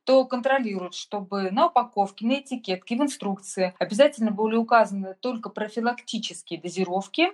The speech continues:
не лечебные. То есть есть лекарственная дозировка, есть дозировка профилактическая. Все, что в лечебных травах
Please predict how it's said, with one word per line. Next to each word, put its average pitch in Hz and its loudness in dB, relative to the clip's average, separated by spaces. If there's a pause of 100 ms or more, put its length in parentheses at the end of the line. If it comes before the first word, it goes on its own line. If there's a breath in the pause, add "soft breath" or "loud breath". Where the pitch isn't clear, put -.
(140)
не 233 6
лечебные. 170 -2
То 196 0
есть 196 -2
есть 226 2
лекарственная 285 2
дозировка, 233 0
есть 190 -2
дозировка 208 -2
профилактическая. 196 -2
Все, 262 4
что 202 -2
в 175 -8
лечебных 185 -2
травах 185 4